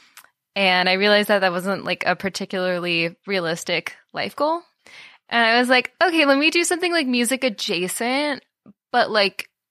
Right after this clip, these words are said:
more on the technical side of things, like, more reliable as far as, like, pay and, you know, working."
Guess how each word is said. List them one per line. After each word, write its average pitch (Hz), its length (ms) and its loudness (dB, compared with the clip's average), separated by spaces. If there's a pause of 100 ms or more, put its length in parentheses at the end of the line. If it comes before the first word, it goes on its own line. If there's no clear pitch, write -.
(260)
more 208 500 2
on 202 180 4
the 214 100 0
technical 196 520 -6
side 185 320 0
of 180 140 -2
things, 180 420 -4
like, 185 180 -4
more 175 440 2
reliable 170 840 0
as 165 220 2
far 156 160 -6
as, - 260 -8
like, - 220 -8
pay 254 480 0
and, 196 340 -6
you 196 100 -8
know, 156 220 -4
working." 190 580 -4